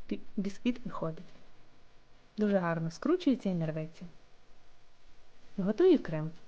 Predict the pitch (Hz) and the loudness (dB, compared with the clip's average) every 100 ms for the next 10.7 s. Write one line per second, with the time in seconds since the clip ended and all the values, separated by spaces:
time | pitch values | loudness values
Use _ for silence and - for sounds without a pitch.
0 | - 196 202 220 220 220 190 185 185 175 | -6 0 4 6 4 4 0 2 0 0
1 | - 175 170 180 180 175 165 - - - | -2 -2 0 0 2 0 -2 -6 -10 -10
2 | - - 208 170 165 165 170 - 320 349 | -6 2 4 4 4 2 0 0 2 2
3 | 339 320 - - - - 427 294 185 233 | 0 -4 -6 -8 -8 4 8 8 8 4
4 | 202 156 165 185 202 196 - - - - | 2 0 0 0 0 -2 -12 -14 -14 -14
5 | - - - - 196 175 143 143 - 233 | -14 -14 -12 -4 0 0 -2 -6 -4 4
6 | 370 349 220 233 - 185 - 202 190 196 | 6 8 6 4 2 -2 2 4 2 0
7 | 180 196 359 381 320 302 220 208 196 196 | 0 2 2 2 0 4 4 6 2 2
8 | 214 185 202 190 - - 202 214 349 359 | 0 2 2 0 -2 0 0 4 4 6
9 | 277 202 196 196 196 170 170 160 170 185 | 4 2 2 2 0 0 0 0 2 2
10 | 302 - 190 165 165 160 175 | 2 2 0 0 0 -2 -4